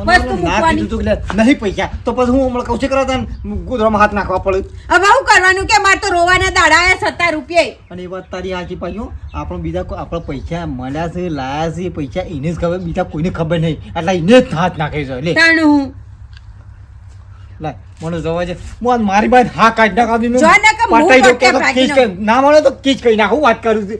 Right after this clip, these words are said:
Speaker 2: હા.
Speaker 1: તાણ એના મન શું આમ થશે?
Speaker 2: હવે ઊભા રહ્યો કે હું આવું છું, એકલા એકલા નાઠા છો તે.
Speaker 1: એ તો આવું હતું.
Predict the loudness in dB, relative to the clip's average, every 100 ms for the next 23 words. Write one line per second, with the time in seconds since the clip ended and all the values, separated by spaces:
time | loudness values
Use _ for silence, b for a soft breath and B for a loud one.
0 | -2 2 4 2 -8 -4 -2 -2 -2 0
1 | 0 0 -2 -4 -6 -10 -12 -20 -20 -20
2 | -20 -20 -6 2 4 4 4 4 6 4
3 | 2 0 2 4 4 2 -2 -2 -2 0
4 | -2 -2 -2 -2 -4 -2 -2 0 2 2
5 | 0 0 4 6 4 2 -2 0 0 2
6 | 0 0 -2